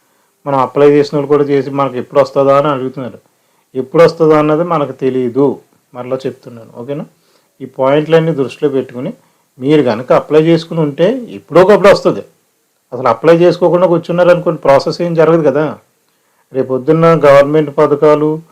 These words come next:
ఈ సంక్షేమ పథకాలు అన్న, అన్నిటికీ దివ్యాంగ సోదరులకు సంబంధించి, ఆ, యూడిఐడి నెంబర్ అయితే ఖచ్చితంగా అడుగుతారు. So, ఈ ఇన్ఫర్మేషన్ అయితే చాలామందికి, ఆ, మీరు చూస్తున్న ప్రతి ఒక్కరు కూడా మీ,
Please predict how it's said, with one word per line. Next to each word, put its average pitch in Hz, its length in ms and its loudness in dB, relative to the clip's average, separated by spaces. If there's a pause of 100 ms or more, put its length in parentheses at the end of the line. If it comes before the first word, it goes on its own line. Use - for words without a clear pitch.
(520)
ఈ 143 340 -2
సంక్షేమ 143 480 -2
పథకాలు 151 400 2
అన్న, 147 200 0
అన్నిటికీ 151 840 -4
దివ్యాంగ 147 480 0
సోదరులకు 143 460 0
సంబంధించి, 143 760 -4 (640)
ఆ, 139 380 0
యూడిఐడి 151 600 2
నెంబర్ 143 260 0
అయితే 135 140 -4
ఖచ్చితంగా 135 560 -2
అడుగుతారు. 120 540 -4
So, 127 360 -2
ఈ 127 180 -6
ఇన్ఫర్మేషన్ 147 580 -2
అయితే 147 340 -6
చాలామందికి, 127 920 -4
ఆ, 123 180 -6
మీరు 123 300 -8
చూస్తున్న 131 500 -8 (580)
ప్రతి 127 180 -8
ఒక్కరు 131 260 -4
కూడా 143 160 -6 (140)
మీ, 131 380 -10